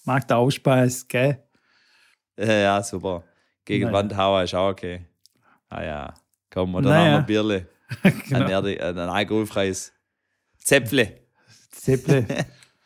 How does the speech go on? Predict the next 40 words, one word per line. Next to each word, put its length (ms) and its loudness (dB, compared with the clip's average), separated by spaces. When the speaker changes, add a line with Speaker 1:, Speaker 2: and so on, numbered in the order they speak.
Speaker 1:
Wir, 320 -2
wir, 240 -2
wir 140 0
werden 240 2
sehen, 400 0
wir 100 -2
werden 200 -2
sehen, 340 -2
was, 420 -8
was 180 -6
da 100 -4
auf 100 -8
uns, 340 -8
äh, 160 -2
Speaker 2:
Ja. 140 2
Speaker 1:
kommt. 240 -2
Aber 140 0
jedes 260 0
Mal, 140 2
wenn 100 2
ich 100 -2
diese 280 0
Beregnungsanlage 880 0
mach, 180 -2
denk, 440 -6
anmach, 420 4
denk 240 -2
ich 80 -10
mir, 160 -4
weiß 200 -8
nicht, 220 -10
kommt 240 -4
mir, 280 -2
kommt 180 -2
mir 100 -2
irgendwie 540 2
nicht 320 -4
so 120 -8
richtig 320 -10
vor. 280 -12